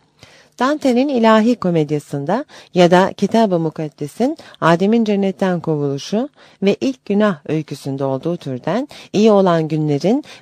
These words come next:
ve iyi masum olan insanın yitirilmiş bir geçmişte olduğunu savunan ütopyalar şeklinde de görülebilmektedir. Ütopyaların iyi günlerin ve iyi insanın geçmişte kaldığını savunanlarına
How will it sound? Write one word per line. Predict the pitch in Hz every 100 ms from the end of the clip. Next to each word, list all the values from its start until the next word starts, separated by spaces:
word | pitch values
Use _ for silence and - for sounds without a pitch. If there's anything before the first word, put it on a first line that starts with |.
| 170
ve | 180
iyi | - 190 220
masum | 185 165 165 277 294
olan | 165 156 147
insanın | - 165 - 170 208
yitirilmiş | 240 185 - 175 175 247 -
bir | 208
geçmişte | 180 165 - 175 - -
olduğunu | 247 196 165 156 139
savunan | 131 - 165 151 156 196
ütopyalar | - - 214 - 143 135 131
şeklinde | - 170 - 131 143
de | 208
görülebilmektedir. | 180 151 156 185 147 127 117 123 - - - _ _ _ _ _ _ _ _ _ _ _ _ _ _ _ _ _ _ _ _ _ -
Ütopyaların | 233 302 - 262 240 226 285 320
iyi | 220 247
günlerin | 226 226 220 220 277
ve | 240 214
iyi | 214 226
insanın | 190 180 185 247 262
geçmişte | 202 - 196 - 294
kaldığını | 233 190 170 160 151
savunanlarına | - 165 160 160 151 147 151 233 320